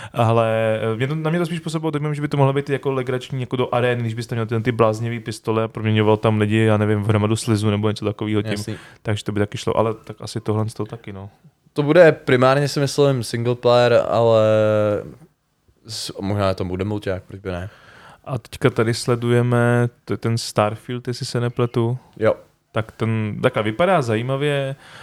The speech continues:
Speaker 1: eh, tam slibují tisíc planet, na mě to působí teďka dojmem Destiny, prostě většího Destiny,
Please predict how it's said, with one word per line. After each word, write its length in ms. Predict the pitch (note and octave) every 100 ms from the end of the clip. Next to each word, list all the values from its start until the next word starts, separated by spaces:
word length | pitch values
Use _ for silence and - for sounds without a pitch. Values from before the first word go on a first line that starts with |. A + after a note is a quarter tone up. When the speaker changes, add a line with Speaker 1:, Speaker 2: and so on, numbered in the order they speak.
| -
Speaker 1:
eh, 260 | A2+ G#2+ G#2+
tam 160 | A2 G#2+
slibují 360 | - B2 B2+
tisíc 400 | A#2 B2 C#3+ B2
planet, 640 | - G#2+ A2 B2 B2 A#2+ A2+
na 100 | A2
mě 180 | A#2+
to 100 | A2+
působí 400 | A#2 A#2 - A#2+
teďka 260 | A#2 A2 -
dojmem 640 | A#2 A2+ A#2 A#2 A#2 A2+ A2
Destiny, 580 | A2 G2+ - A#2+ A2 G#2
prostě 360 | G#2+ G#2 -
většího 340 | A2+ A2 - A#2
Destiny, 560 | G#2+ - B2 A2+ A#2